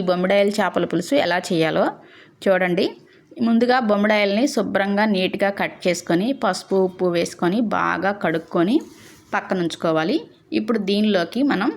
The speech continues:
తగినంత కారం, మన కూరకి తగినంత కారము, కొంచెం ఉప్పు కూడా వేసుకొని, దీన్ని కొంచెం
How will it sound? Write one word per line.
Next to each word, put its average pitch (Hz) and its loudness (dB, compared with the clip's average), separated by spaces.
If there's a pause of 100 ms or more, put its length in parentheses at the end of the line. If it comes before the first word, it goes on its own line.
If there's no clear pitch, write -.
(360)
తగినంత 170 -2 (160)
కారం, 180 0 (1000)
మన 185 0 (100)
కూరకి 190 0
తగినంత 170 0 (120)
కారము, 175 0 (800)
కొంచెం 202 2 (120)
ఉప్పు 170 -2
కూడా 175 0
వేసుకొని, 175 0 (1600)
దీన్ని 208 0 (1120)
కొంచెం 220 2